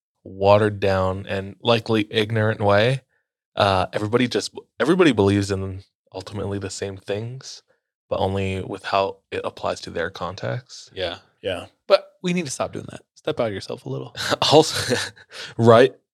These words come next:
Speaker 1: uh, correct, but also, like, that's very simplified.
Speaker 2: Uh, do we have anything else on the agenda?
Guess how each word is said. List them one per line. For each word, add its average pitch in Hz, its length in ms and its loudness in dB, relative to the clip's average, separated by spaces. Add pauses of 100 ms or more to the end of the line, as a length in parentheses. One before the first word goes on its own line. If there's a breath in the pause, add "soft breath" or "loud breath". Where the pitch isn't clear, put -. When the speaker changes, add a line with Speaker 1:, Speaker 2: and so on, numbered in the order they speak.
(220)
Speaker 1:
uh, 135 160 0
correct, 117 580 4
but 107 100 4
also, 104 340 4
like, 85 280 -6 (360)
that's 90 220 -8
very - 220 -6
simplified. - 500 -12 (420 soft breath)
Speaker 2:
Uh, 135 140 6
do 151 120 0
we 147 80 0
have 160 120 0
anything 165 300 -4
else 139 260 -2
on 127 380 0
the 117 140 -4
agenda? 104 580 -4